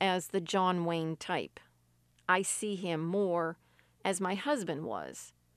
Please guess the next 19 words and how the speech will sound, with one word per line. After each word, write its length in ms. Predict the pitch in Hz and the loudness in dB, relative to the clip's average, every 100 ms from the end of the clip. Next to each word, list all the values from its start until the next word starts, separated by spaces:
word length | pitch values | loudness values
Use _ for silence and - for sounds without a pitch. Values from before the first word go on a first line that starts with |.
| _ _ _ _ _ _ | _ _ _ _ _ _
wise, 880 | 185 202 208 185 156 127 - - - - | 2 8 8 8 4 0 -6 -10 -16 -4
learned, 680 | 190 196 196 185 165 98 92 - _ _ _ _ | 2 4 6 4 0 -2 -8 -18 _ _ _ _
scholarly, 960 | - - - 190 185 165 143 98 - _ _ _ _ _ _ - | -6 -2 4 4 4 0 -4 -10 -12 _ _ _ _ _ _ 0
a 100 | 196 | 2
man 300 | 190 190 185 | 4 4 2
of 160 | 175 | -2
principle. 720 | - 202 190 - 151 139 - - _ _ _ _ _ _ _ _ _ _ - - - _ | -6 -2 -2 -2 -4 -6 -10 -16 _ _ _ _ _ _ _ _ _ _ -20 -20 -20 _
The 80 | - | 4
Bible 320 | 233 311 339 | 6 8 6
says 260 | 311 269 262 | 4 2 4
of 160 | 214 180 | 2 2
Daniel 340 | 208 202 190 | 2 2 0
and 160 | - 190 | -2 -2
his 160 | 180 - | -4 -6
friends, 640 | - 196 160 160 165 - _ _ _ | -4 -2 -2 -4 -8 -12 _ _ _
"They 160 | 220 208 | 6 8
were 180 | 190 | 6
young 460 | 190 190 226 320 339 | 4 6 6 6 2
men 420 | 240 185 196 202 | 2 2 0 -4